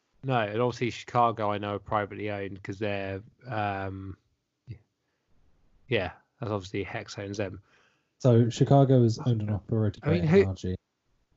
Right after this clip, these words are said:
Speaker 1: Yeah, yeah, so that's, um, Hex's own
Speaker 2: Yeah.
Speaker 1: company. So that's like, fuck, who's low? I don't know, F-, Florida or Seattle?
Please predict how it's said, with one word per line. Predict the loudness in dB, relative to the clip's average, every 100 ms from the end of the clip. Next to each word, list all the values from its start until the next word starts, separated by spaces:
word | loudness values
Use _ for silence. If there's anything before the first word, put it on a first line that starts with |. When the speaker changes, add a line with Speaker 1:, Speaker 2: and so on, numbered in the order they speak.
| -16 2
Speaker 1:
Yeah, | 6 6
yeah, | 4 0
so | -2
that's, | -2 -4 -6
um, | -6 -6
Hex's | -12 -12 -14 -12 -14 _ _
own | -10 -10
Speaker 2:
Yeah. |
Speaker 1:
company. | -8 -10 -10 -16 -16 _ _ _ _ _ _ _ _ _ _
So | 2
that's | 2 2 -4 -2
like, | 0 0 -6 _ _ _ _ _ _ _ -20
fuck, | _ -8 -8 -4
who's | -4 -2 0
low? | 2 2
I | 0
don't |
know, | -2
F-, | -4 -6 -12 -20 _ _
Florida | -2 2 2 2
or | 0
Seattle? | 0 -2 -2 0 -2 -2